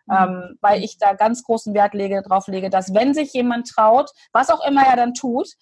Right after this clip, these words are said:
Speaker 2: ähm, dann, wenn, wenn's einem nicht gefällt, dann, ich sage immer so, wenn man nichts Nettes zu sagen hat, dann einfach gar nichts sagen.
Speaker 1: Ja, ja, okay, genau. Also, und da ist natürlich gut, wenn einer da das Auge drauf hat und wenn du das so ein bisschen schützt und das machst du, das weiß ich.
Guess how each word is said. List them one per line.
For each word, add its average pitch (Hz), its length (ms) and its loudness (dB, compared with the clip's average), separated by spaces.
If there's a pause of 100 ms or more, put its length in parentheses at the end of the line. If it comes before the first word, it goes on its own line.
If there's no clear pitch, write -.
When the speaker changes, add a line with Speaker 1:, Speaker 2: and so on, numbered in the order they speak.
(240)
Speaker 2:
ähm, 214 520 -2 (140)
dann, 214 300 -4 (540)
wenn, 233 160 -2
wenn's 277 180 0
einem 240 160 0
nicht 233 140 -6
gefällt, 247 480 0
dann, 214 220 -2
ich 202 80 -14
sage 220 160 -2
immer 208 140 -2
so, 196 80 -6 (220)
wenn 190 100 -4
man 196 100 0
nichts 196 220 -6
Nettes 202 240 -12
zu - 140 -10
sagen 190 360 0
hat, 185 180 -4
dann 175 140 -6
einfach 165 340 -10 (160)
gar 147 140 -10
nichts 151 240 -16
sagen. 131 300 -20 (580)
Speaker 1:
Ja, 185 240 -6
ja, 214 300 0
okay, 196 360 -2 (160)
genau. 214 420 4
Also, 214 400 0
und 220 180 0
da 220 220 4
ist - 260 -6
natürlich 214 440 0
gut, 233 200 -4
wenn 214 140 -2
einer 202 220 0
da 196 140 2
das 190 140 -2
Auge 190 240 2
drauf 196 340 -2
hat 208 220 -2
und 185 100 -6
wenn 180 140 -6
du 196 100 -6
das 202 180 -4
so 202 60 -10
ein 190 80 -4
bisschen 190 280 -8
schützt - 300 -2
und 202 80 -8
das 196 140 -4
machst 240 300 -2
du, 226 40 -4
das 196 200 -6
weiß 190 240 2
ich. - 580 -6